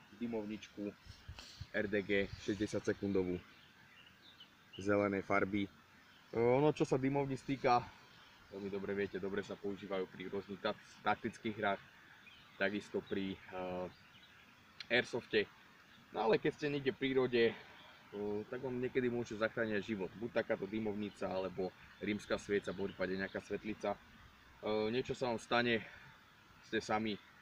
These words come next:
hľadajú vás po prípade, alebo ľudia môžete použiť túto dymovničku alebo nejakú inú svetelnú signalizáciu.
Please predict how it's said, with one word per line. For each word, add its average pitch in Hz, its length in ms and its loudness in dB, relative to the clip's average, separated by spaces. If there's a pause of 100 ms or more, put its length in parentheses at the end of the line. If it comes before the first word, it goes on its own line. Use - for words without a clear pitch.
(680)
hľadajú 113 320 6
vás 107 160 2
po 107 80 2
prípade, 101 400 0
alebo 98 560 0 (640)
ľudia 117 240 2
môžete 104 320 -4
použiť 101 240 -6
túto 104 160 0
dymovničku 98 720 -4
alebo 92 320 -4
nejakú 95 320 -6
inú 95 240 -4
svetelnú 98 560 -4
signalizáciu. 98 800 -4